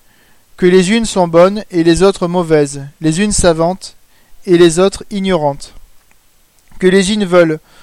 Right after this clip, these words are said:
ce que d'autres ne veulent pas. C'est la preuve évidente qu'elles ne sont pas confondues dans un tout homogène. Sans parler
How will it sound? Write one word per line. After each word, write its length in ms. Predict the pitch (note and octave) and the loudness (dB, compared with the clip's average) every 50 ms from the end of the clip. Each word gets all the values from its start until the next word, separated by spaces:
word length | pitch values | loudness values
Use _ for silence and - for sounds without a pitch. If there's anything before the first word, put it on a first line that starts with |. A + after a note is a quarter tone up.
| _ - _ | _ -20 _
ce 140 | - - F#3 | -12 -8 -6
que 120 | - - F#3 | -2 -2 0
d'autres 360 | E3 F3+ G3+ G3+ - - E3+ | 2 2 2 2 0 -4 -4
ne 100 | E3 D#3 | -4 -2
veulent 260 | D3+ F3 F3 F3 E3 | 0 0 0 0 -2
pas. 240 | - D3 C3 C3 - - - - - - _ _ _ _ _ _ _ _ _ _ - - - _ _ _ _ _ _ | -6 -8 -8 -8 -10 -14 -20 -20 -20 -20 _ _ _ _ _ _ _ _ _ _ -20 -20 -20 _ _ _ _ _ _
C'est 180 | - - - F3+ | -2 0 2 4
la 100 | F#3 F#3 | 4 2
preuve 220 | - G3+ G#3+ G#3 | 4 2 2 2
évidente 600 | A#3 A3+ A3+ F3+ F3+ F3 F#3 G3 G3+ - - - - - - | 2 0 -2 2 2 2 2 0 -4 -8 -14 -18 -20 -12 -6
qu'elles 160 | - F3 F3 | -4 -4 -2
ne 100 | F3 E3+ | -2 -4
sont 200 | - - E3+ E3+ | -4 -4 -4 -2
pas 160 | D#3 G#3+ G#3 | 0 0 0
confondues 600 | - A3 G3+ - - F3+ F3 E3+ F3+ G3 G#3 G#3+ - _ _ _ _ _ _ - | 0 -2 -4 -2 -2 -4 -4 -4 -6 -8 -8 -10 -14 _ _ _ _ _ _ 0
dans 180 | E3 E3 D#3+ | 0 2 2
un 100 | E3+ E3+ | 0 -2
tout 200 | D#3+ - G#3 G3+ | -2 -2 -2 -2
homogène. 540 | F#3 E3+ - F3 D#3+ D3 C#3+ C3+ C3+ C#3 D3 - _ _ _ _ _ _ _ _ _ _ _ _ _ _ _ _ _ _ _ _ _ - | -2 0 -2 -4 -4 -4 -6 -8 -10 -14 -18 -20 _ _ _ _ _ _ _ _ _ _ _ _ _ _ _ _ _ _ _ _ _ -8
Sans 240 | - - G3 G3 F#3 | -2 0 2 2 4
parler 420 | F#3+ F3+ E3+ E3+ F#3 A3 A#3 G#3+ | 4 4 4 4 4 2 2 0